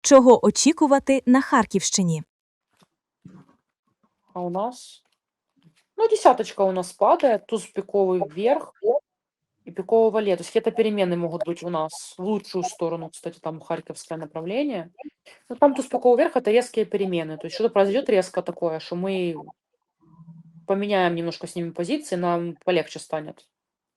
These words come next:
Speaker 2: То есть пока нет смысла смотреть. Я на всю ж Харьковщину смотрю, в общем. Я думаю, что оно и показывает пиковой картой,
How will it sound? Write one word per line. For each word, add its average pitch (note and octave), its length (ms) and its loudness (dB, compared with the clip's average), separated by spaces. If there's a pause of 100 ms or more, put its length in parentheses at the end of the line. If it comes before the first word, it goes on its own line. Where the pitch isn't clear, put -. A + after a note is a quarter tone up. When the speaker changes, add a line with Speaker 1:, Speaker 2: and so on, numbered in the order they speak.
(1160)
Speaker 2:
То E3 60 -18
есть - 80 -18
пока G3 180 -2
нет F#3+ 120 -2
смысла F3+ 320 -8
смотреть. D#3+ 420 -8
Я G3+ 60 -4
на G#3 100 -4
всю G3 120 -8
ж F3+ 60 -8
Харьковщину E3 500 -6
смотрю, D#3+ 440 -14
в D#3+ 60 -8
общем. E3 300 -8 (540)
Я G3 80 -2
думаю, G#3 240 2
что - 160 -4
оно G3+ 120 0
и G3 40 -2
показывает F3 560 2
пиковой E3+ 380 -4
картой, A#3+ 380 2